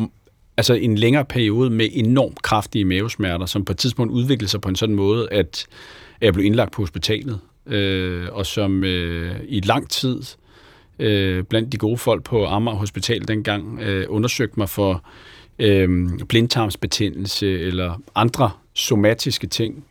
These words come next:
Øh, og jeg vidste jo selvfølgelig ikke selv, hvad det handlede om, men hvor de ligesom konstaterer, der er ikke noget galt med maven, øh, eller andet i kroppen, der kan forårsage de smerter. Og, øh, og, og, og mener jo så, at det handler om noget,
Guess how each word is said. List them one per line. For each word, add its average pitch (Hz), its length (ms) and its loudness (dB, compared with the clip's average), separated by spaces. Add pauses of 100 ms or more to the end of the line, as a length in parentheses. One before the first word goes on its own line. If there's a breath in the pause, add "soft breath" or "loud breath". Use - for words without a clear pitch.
Øh, 98 480 -6
og 104 100 -6
jeg 104 80 -2
vidste 113 200 0
jo 95 60 0
selvfølgelig 107 260 -2
ikke 107 120 -2
selv, 127 240 -2
hvad 117 220 -2
det 101 80 0
handlede 110 320 0
om, - 100 -6
men 98 260 -2
hvor 107 260 0
de 101 80 2
ligesom 113 200 2
konstaterer, 107 580 -2
der 101 60 -4 (640 loud breath)
er 98 60 4
ikke 151 100 4
noget 120 180 4
galt 156 420 -2 (400)
med 107 160 4
maven, 110 600 2
øh, 107 280 0
eller 101 160 0
andet 113 280 0
i 101 80 -2
kroppen, 113 440 -2
der 107 80 -2
kan 95 160 -6
forårsage 107 420 -2
de 110 160 -6
smerter. 95 480 -2 (680 loud breath)
Og, 101 300 4
øh, 90 420 -2
og, 110 260 -6
og, 101 220 -2 (100)
og - 140 2
mener 117 200 4
jo 98 60 2
så, 107 160 4
at 104 100 0
det 95 80 2
handler 104 260 0
om 104 120 0
noget, 90 420 -2